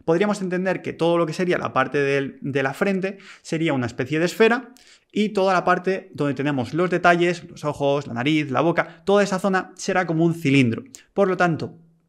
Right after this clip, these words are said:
¿por qué es tan importante esto? Porque si queremos colocar la luz directamente hacia nosotros, vamos a tenerlo de una manera muy sencilla, porque en la parte frontal vamos a tener luz y en los laterales vamos a tener tonos medios y sombritas. Si quisiésemos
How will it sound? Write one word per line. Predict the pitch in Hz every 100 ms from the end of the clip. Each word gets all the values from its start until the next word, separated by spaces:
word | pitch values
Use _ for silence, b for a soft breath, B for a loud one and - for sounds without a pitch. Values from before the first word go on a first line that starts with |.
| _
¿por | - 185 180
qué | 220 208
es | 208
tan | 190 175
importante | 170 160 151 151 151 135 135 -
esto? | - - - B B
Porque | 147 131
si | 127
queremos | 139 147
colocar | 139 147 156
la | 135 147
luz | 165 - -
directamente | 160 269 269 233 - 185 180 151
hacia | 143 202
nosotros, | 185 185 170 175 - B B
vamos | 143 156 160 160
a |
tenerlo | 151 151 151
de |
una | 147
manera | 143 147
muy | 147 143
sencilla, | 120 208 208 - -
porque | 127 - - -
en | 117
la | 110
parte | 120 123
frontal | 147 147 160 131
vamos | 120
a | 120
tener | 139 156
luz | 214 247 - B B
y |
en | 214
los | 202
laterales | 196 185 185
vamos | 175 170
a | 175
tener | 165 160 165
tonos | 180 190 190 180
medios | 175 180 180 180
y | 165 135
sombritas. | 131 123 135 135 131 - B B B
Si | - 247 -
quisiésemos | 226 - 226 175 127 110 -